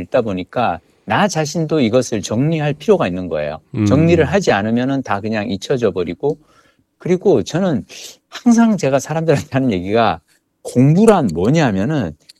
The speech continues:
Speaker 1: 짧게도 설명할 수 있고 길게도 설명할 수 있는 두 가지 버전이 다 가능한 게 공부다라고 얘기를 해요.
Speaker 2: 오, 야,
Speaker 1: 그러니까 책
Speaker 2: 이거,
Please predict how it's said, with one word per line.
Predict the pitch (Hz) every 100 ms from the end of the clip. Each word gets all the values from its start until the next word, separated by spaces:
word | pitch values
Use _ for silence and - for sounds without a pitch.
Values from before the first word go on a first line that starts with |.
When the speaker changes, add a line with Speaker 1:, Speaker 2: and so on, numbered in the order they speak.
| _ _
Speaker 1:
짧게도 | - 220 247 - 190
설명할 | 139 139 147 147 135
수 | - 104
있고 | - 135
길게도 | - 147 175 247 196
설명할 | - 143 143 135
수 | 113 101
있는 | 104 104
두 | - 175
가지 | 226 185
버전이 | 143 120 120 104 -
다 | 165 -
가능한 | - 127 185 190
게 | 180
공부다라고 | 165 - 92 101 90 78 78
얘기를 | 73 82 85
해요. | 90 71 - _
Speaker 2:
오, | - 101 101 104 95
야, | 90
Speaker 1:
그러니까 | 82
책 | 101
Speaker 2:
이거, | 120